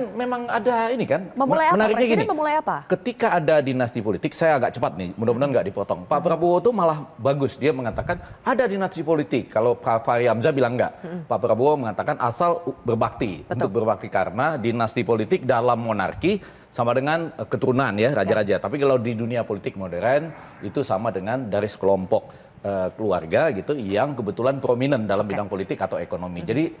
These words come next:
Speaker 1: tujuannya berbakti. Tapi pada sisi lain, di banyak negara di dunia,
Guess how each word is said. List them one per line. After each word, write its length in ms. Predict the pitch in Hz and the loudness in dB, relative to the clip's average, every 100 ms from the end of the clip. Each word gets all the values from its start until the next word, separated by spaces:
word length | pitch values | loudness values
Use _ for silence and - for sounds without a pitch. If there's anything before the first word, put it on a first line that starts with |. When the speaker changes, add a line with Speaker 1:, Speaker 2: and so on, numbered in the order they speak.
| - | -20
Speaker 1:
tujuannya 480 | - 135 120 135 160 | -4 0 2 2 2
berbakti. 400 | 123 104 - 78 - - - | 2 0 -2 -10 -14 -18 -6
Tapi 180 | 151 208 | -2 -2
pada 300 | - 175 156 | 0 2 2
sisi 240 | 143 127 135 | 0 -2 0
lain, 400 | 104 95 151 151 | 2 2 0 0
di 160 | 135 170 | 0 2
banyak 320 | 175 247 262 | 2 0 0
negara 380 | 175 160 139 131 | 0 4 4 4
di 160 | 123 113 | 0 -2
dunia, 560 | 113 104 92 95 160 | -2 -4 -4 -2 -2